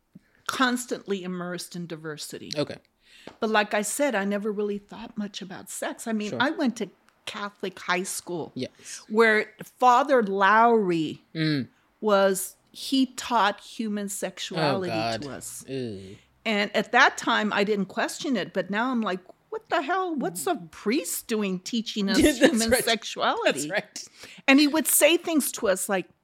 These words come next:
Speaker 1: "Even when you're married, there are certain things that you cannot do.
Speaker 2: Okay.
Speaker 1: It's against God's will." And we'd
Speaker 2: Mm.
Speaker 1: like, "Yeah, like what?"
Speaker 2: <laughs> Yeah, that's right. Please tell me.
Speaker 1: And he'd never tell us.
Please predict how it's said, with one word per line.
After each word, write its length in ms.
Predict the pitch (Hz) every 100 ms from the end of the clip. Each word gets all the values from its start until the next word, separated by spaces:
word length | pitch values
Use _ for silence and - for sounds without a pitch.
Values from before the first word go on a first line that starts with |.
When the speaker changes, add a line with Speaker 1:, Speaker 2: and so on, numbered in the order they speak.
| _ _ _ _ -
Speaker 1:
"Even 420 | 226 285 320 285
when 220 | 262 240
you're 160 | 233 226
married, 560 | 202 214 226 190 180
there 160 | 202 190
are 100 | 170
certain 560 | - - 247 247 247 214
things 380 | - 233 180
that 180 | 185 160
you 120 | 170 -
cannot 540 | - 196 196 196 190 - -
do. 180 | 185 160
Speaker 2:
Okay. 260 | 151 135 -
Speaker 1:
It's 180 | -
against 460 | 180 165 220 - -
God's 360 | 196 185 202 170
will." 380 | 190 233 185
And 180 | - 185
we'd 200 | 202 202
Speaker 2:
Mm. 40 | 196
Speaker 1:
like, 280 | 175 - - _ _ -
"Yeah, 400 | 196 233 302 233
like 260 | 185 170
what?" 300 | 180 220 190 -
Speaker 2:
<laughs> 80 | 175
Yeah, 0 |
that's 840 | 339 - 554 403 587 381 349 349
right. 260 | 320 277 -
Please 360 | 427 320 254 -
tell 180 | 285
me. 80 | 254
Speaker 1:
And 80 | 277
he'd 160 | 294 240
never 260 | 254 285
tell 300 | 285 330 440
us. 220 | 196 -